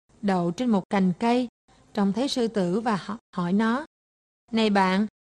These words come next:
cái gì làm bạn đau thế?" Nghe sư tử bảo cho biết, chim nói, "Bạn ạ, tôi có thể lấy cái xương ra khỏi cổ họng bạn, nhưng tôi không dám chui đầu vào mồm bạn vì sợ bạn ăn thịt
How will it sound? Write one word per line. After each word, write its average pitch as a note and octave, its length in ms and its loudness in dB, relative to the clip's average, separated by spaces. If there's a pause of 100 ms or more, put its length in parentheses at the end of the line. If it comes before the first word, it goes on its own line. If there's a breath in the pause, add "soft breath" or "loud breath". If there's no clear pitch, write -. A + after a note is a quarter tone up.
(160)
cái F4 140 4
gì C#4 160 4
làm G#3+ 180 2
bạn G#3 200 4
đau C4+ 160 2
thế?" D4 360 -2 (720)
Nghe A#3 180 0
sư A#3+ 180 -2
tử G3 200 -2
bảo F#3+ 280 -2
cho A3 180 -4
biết, B3+ 260 -2 (520)
chim A3 200 0
nói, A#3 300 -2 (840)
"Bạn F#3+ 320 4
ạ, F#3+ 200 0 (1080)
tôi C#4 160 4
có E4 100 2
thể G#3 180 4
lấy A#3 160 4
cái E4+ 140 2
xương D4 320 0
ra C#4+ 100 0
khỏi G3+ 200 0
cổ A3 180 2
họng G#3+ 280 2
bạn, F#3+ 360 0 (340)
nhưng A3 440 0
tôi A3 120 0
không A3 260 -2
dám C4+ 180 -2
chui B3 160 0
đầu G3+ 160 2
vào F3+ 360 0 (500)
mồm G3 280 2
bạn F3+ 320 -2
vì G#3+ 100 0
sợ G#3 180 -4
bạn F#3+ 200 -2
ăn A#3 160 -6
thịt G#3 140 -4